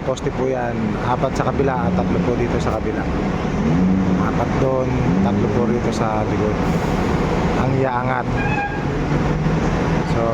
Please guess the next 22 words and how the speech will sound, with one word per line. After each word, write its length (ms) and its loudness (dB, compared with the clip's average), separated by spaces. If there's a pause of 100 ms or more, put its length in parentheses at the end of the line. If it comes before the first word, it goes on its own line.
(200)
yun 160 2
na 80 0
lang 160 2
po, 240 2
antayin 320 -2
na 80 0
lang 240 0
po 80 -2
ng 240 -2
mga 220 -2 (100)
bagong 320 -2
unit 400 0
na 320 0
mababa 480 0
na 160 0
may 80 0
bibigay 480 0
po 80 0
dito 240 0
sa 400 -4 (800)
Santa 320 -4
Cruz 400 -4